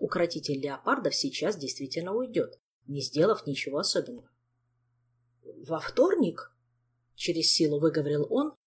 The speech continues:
не в силах привести в порядок мысли. Может, его посетитель маг, а он сразу не понял? Может, оборотень? Кто еще мог позволить себе безнаказанно трепать по загривку его леопардов?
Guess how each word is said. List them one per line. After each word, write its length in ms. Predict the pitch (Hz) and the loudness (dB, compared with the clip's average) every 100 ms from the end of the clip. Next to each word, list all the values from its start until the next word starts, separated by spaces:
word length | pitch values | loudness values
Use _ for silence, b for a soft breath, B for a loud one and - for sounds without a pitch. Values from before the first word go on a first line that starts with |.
| _ - | _ -4
не 120 | 151 | 0
в 60 | - | 2
силах 340 | 262 285 - | 4 2 2
привести 400 | 214 170 - 226 | 2 2 2 -2
в 80 | - | 0
порядок 400 | 156 151 170 - | 0 0 -2 -8
мысли. 420 | 131 - - - _ _ _ _ _ _ _ _ _ - | -4 -4 -4 -10 _ _ _ _ _ _ _ _ _ -12
Может, 400 | 131 139 143 - | -8 -8 -8 -6
его 200 | 151 147 | -6 -4
посетитель 640 | 151 - 151 - - 151 | 0 -2 -2 -4 -2 -2
маг, 380 | 147 196 247 - _ - | 0 -2 -4 -10 _ -10
а 100 | 156 | -6
он 120 | 147 143 | -4 -2
сразу 380 | - 156 151 | -2 -2 -4
не 100 | 151 | -8
понял? 460 | 151 165 214 139 127 _ _ _ _ _ _ _ | -4 -2 0 -2 -10 _ _ _ _ _ _ _
Может, 440 | 135 135 135 143 143 | -16 -6 -4 -2 0
оборотень? 640 | 175 208 196 - 135 - _ _ _ _ | 2 2 2 -2 -4 -8 _ _ _ _
Кто 240 | - - 180 | -12 -4 -2
еще 360 | 233 - 269 | 0 4 4
мог 300 | 185 208 - | 6 4 2
позволить 440 | 165 147 175 156 - | -4 -2 -2 -2 -2
себе 340 | - 147 226 | -2 0 -2
безнаказанно 760 | 202 165 156 - 226 220 190 | 0 -4 -4 0 0 2 -2
трепать 400 | 147 160 190 190 | -2 -4 -2 -4
по 80 | - | -4
загривку 540 | 156 156 156 311 - 156 | -4 -2 0 0 -2 -6
его 320 | 135 139 170 | -6 -4 -2
леопардов? 600 | 240 285 285 165 127 | -2 0 0 -2 -4